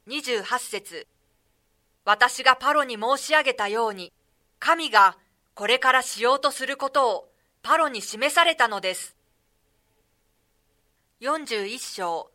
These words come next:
三十二節から三十六節。パロが二度重ねて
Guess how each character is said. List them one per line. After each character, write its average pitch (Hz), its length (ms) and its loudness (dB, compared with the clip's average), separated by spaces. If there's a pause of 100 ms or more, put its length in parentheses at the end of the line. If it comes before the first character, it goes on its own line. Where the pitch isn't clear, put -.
(140)
三 269 300 -2
十 214 180 -10
二 220 140 -12
節 262 240 -10
か 202 100 0
ら 185 120 -2
三 269 260 -4
十 202 200 -6
六 180 200 -10
節。 220 440 -10 (1000)
パ 285 140 2
ロ 311 120 4
が 208 140 4
二 190 120 -8
度 247 140 2
重 247 240 -2
ね 240 120 -6
て 240 280 -2